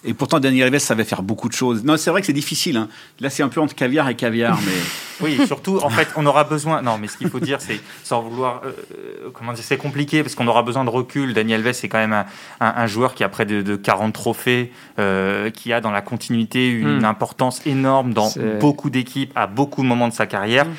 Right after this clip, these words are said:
Speaker 2: Peut-être qu'il faudra qu'on se pose cette question un peu plus tard,
Speaker 3: Ouais.
Speaker 2: euh.
Speaker 4: Donc, il est encore trop tôt pour, euh, pour se demander s'il peut, s'il peut
Speaker 3: Ouais.
Speaker 4: marquer, euh, no-, notre époque,
Speaker 1: Mais, mais ce qui est
Speaker 4: Alexander Arnold.
Speaker 1: fascinant, c'est juste ce qui est fascinant, c'est qu'en fait, Dani Alves avait un talent quand même un peu plus évident que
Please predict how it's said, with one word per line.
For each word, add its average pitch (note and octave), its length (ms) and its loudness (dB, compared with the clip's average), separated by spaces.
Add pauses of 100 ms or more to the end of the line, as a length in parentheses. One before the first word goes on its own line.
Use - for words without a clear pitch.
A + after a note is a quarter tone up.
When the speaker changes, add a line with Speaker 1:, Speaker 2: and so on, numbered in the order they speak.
(180)
Speaker 2:
Peut-être C#3+ 240 2
qu'il - 140 -12
faudra C3 260 4
qu'on B2 140 -4
se - 80 -6
pose C3+ 180 0
cette A2 160 -4
question C#3+ 480 0 (340)
un C3 120 -2
peu C3+ 140 -2
plus C#3 200 -6
tard, C#3 280 4
Speaker 3:
Ouais. C3 80 2
Speaker 2:
euh. G#2 180 0
Speaker 4:
Donc, G3 180 0
il G#3+ 60 0
est G3+ 40 4
encore G#3 260 0
trop G#3+ 180 -2
tôt B3+ 240 0
pour, G3+ 260 -6
euh, D#3 540 2
pour D3 160 -14
se - 100 -10
demander E3 220 -4
s'il F3+ 180 -6
peut, - 140 -10 (100)
s'il F#3 300 -2
peut E3+ 60 0
Speaker 3:
Ouais. G#3+ 100 4
Speaker 4:
marquer, G#3 420 0
euh, E3+ 380 0
no-, F3 200 -4
notre F3 220 -6
époque, G#3+ 220 -6
Speaker 1:
Mais, C3+ 60 2
mais G3 40 -6
ce - 40 -8
qui C#3 40 2
est D#3 40 6
Speaker 4:
Alexander F#3 180 4
Arnold. F3 140 2
Speaker 1:
fascinant, F3+ 420 0
c'est B2+ 180 -2
juste E3 180 -4
ce - 60 -8
qui D3+ 80 -2
est - 20 -2
fascinant, D#3 380 -2
c'est B2+ 140 -4
qu'en C3 100 -4
fait, - 300 -4 (680)
Dani B2+ 280 2
Alves C3+ 340 0
avait A#2 120 0
un A2+ 40 -2
talent B2+ 220 0
quand B2 160 -2
même A#2 100 0
un - 20 -2
peu A2+ 100 -4
plus A2+ 240 -4
évident B2 340 0
que F#2 340 -6